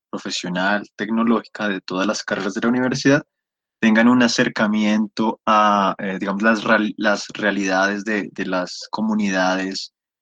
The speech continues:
de la ciudad. Y a partir de ese acercamiento, poder hacer una, una suerte de, de reflexiones, de, de, de comprensión compleja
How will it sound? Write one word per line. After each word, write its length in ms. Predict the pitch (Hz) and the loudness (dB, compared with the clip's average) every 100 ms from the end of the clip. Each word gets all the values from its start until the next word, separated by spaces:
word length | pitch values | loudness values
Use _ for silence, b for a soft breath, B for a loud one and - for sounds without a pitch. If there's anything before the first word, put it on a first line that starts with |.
| _ | _
de 80 | 107 | 2
la 140 | 110 | 4
ciudad. 400 | - 123 131 120 - - _ _ | 4 4 6 4 -2 -16 _ _
Y 180 | - 123 | 2 4
a 80 | 120 | 4
partir 320 | 120 135 117 | 2 0 2
de 80 | 135 | 2
ese 120 | 143 | 2
acercamiento, 840 | 143 151 165 170 160 143 165 180 - - | 0 0 2 2 2 0 -2 -6 -10 -2
poder 260 | 107 104 | 0 2
hacer 300 | 104 - 117 110 | 0 -2 -4 -4
una, 320 | 117 113 113 | -2 -2 -2
una 160 | 113 101 | -4 -6
suerte 280 | - 117 113 | -8 -4 0
de, 280 | 113 110 107 | 2 0 0
de 120 | 107 | -2
reflexiones, 880 | 107 107 104 - - 107 113 113 101 | -2 -2 -2 -2 2 4 6 4 0
de, 160 | 95 | -4
de, 160 | 87 82 | -6 -12
de 140 | - 104 | -10 -2
comprensión 840 | 113 117 113 107 101 - 104 104 | 0 2 0 0 -2 -2 0 0
compleja 640 | 117 117 120 113 117 117 | 0 2 2 2 0 -4